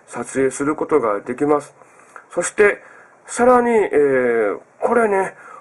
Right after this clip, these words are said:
これもっと活用したいなと思ったんですが、何かというと、これ、ダイレクトWi-Fi、この左上にWi-Fiって書いてますけど、ダイレクトWi-Fiが使える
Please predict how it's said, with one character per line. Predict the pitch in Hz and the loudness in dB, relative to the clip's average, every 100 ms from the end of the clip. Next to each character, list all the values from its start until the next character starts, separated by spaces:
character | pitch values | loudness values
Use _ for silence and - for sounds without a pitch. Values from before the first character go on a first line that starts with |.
| - - | -14 -4
こ | 208 | 0
れ | 208 | 2
も | 180 254 | 4 2
っ | |
と | 247 254 | 2 2
活 | 220 208 208 | 2 -2 0
用 | 202 | 0
し | 196 | 2
た | 202 196 | 0 2
い | |
な | 180 175 | 4 2
と | 175 | 2
思 | 156 | 0
っ | 151 | 0
た | - 156 | 0 0
ん | |
で | 127 | 0
す | 113 120 | -4 -2
が、 | 120 113 | -2 0
何 | 139 170 | 0 0
か | 170 202 | 0 -2
と | 202 | 0
い | 160 | -2
う | 147 | 0
と、 | 139 | -2
こ | 135 160 | 0 0
れ、 | 156 - - - - | -2 -4 -14 -14 -2
ダ | 147 175 | 2 4
イ | 196 | 4
レ | 208 | 0
ク | - | 0
ト | 208 196 | 4 4
Wi-Fi、 | 175 180 175 170 175 - - - - | 6 4 2 2 0 0 -14 -20 -10
こ | 147 | -2
の | 135 | 0
左 | - 139 147 143 | 0 0 0 0
上 | 135 131 | 0 0
に | 117 113 | 0 -4
Wi-Fi | 120 120 127 123 123 | -2 0 0 0 -2
っ | 127 | -4
て | - | -8
書 | - 107 | -6 -6
い | |
て | 110 107 | -6 -4
ま | 107 | -4
す | 104 | -6
け | - | -10
ど、 | 101 98 - - - - | -8 -8 -10 -20 -16 -6
ダ | 117 143 | 0 2
イ | 165 | 2
レ | 170 | -2
ク | 170 | -2
ト | - 147 | 2 4
Wi-Fi | 147 151 147 147 147 | 4 2 2 2 2
が | 143 143 | 0 -4
使 | - - 143 | -6 -2 0
え | 139 | 0
る | 135 | -2